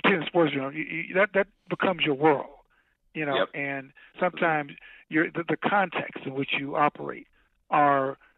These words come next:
Speaker 1: are, are fairly confined, you know, to,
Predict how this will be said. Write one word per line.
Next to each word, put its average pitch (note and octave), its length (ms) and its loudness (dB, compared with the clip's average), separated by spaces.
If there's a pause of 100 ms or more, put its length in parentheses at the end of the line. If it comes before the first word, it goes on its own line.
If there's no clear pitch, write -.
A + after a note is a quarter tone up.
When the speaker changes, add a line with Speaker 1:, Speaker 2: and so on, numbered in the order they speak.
(420)
Speaker 1:
are, E3 180 6
are C#3+ 240 4
fairly E3+ 240 6
confined, - 760 -2 (400)
you D3+ 120 -4
know, C3 220 -8 (240)
to, E3 220 2